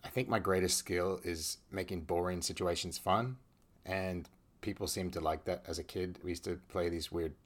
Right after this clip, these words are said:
tag games and pencil breaking games, and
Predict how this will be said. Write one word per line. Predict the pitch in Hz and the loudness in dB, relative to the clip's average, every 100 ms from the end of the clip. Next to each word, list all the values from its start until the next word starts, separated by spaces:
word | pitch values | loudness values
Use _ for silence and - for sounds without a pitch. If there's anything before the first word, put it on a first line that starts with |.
| _ | _
tag | - - 92 90 | -6 4 4 4
games | 90 92 92 90 - | 0 -2 0 -2 -4
and | 80 - - - - _ _ - | -8 -10 -20 -20 -20 _ _ -8
pencil | 92 90 - 90 | -4 -2 0 0
breaking | 90 90 90 90 | 2 0 0 0
games, | 90 90 90 90 - | 0 0 0 0 -2
and | 78 | -4